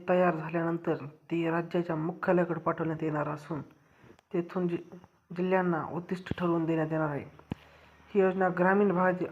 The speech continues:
अधिकृत दुर्बल कुटुंबासाठी मोठी संधी आहे.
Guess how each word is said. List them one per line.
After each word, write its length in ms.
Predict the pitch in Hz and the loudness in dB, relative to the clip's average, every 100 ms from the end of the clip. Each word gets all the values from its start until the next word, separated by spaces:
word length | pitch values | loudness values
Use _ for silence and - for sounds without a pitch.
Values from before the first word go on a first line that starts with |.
| - | -2
अधिकृत 560 | 180 180 190 202 - | 0 0 0 -4 -4
दुर्बल 420 | 175 175 185 196 160 - - - - | -2 0 4 4 2 -4 -18 -18 -8
कुटुंबासाठी 580 | 180 190 180 180 180 170 | -2 -2 0 -2 -2 0
मोठी 280 | 175 175 | 0 -2
संधी 280 | 180 170 160 | -4 -2 -2
आहे. 180 | 156 | -2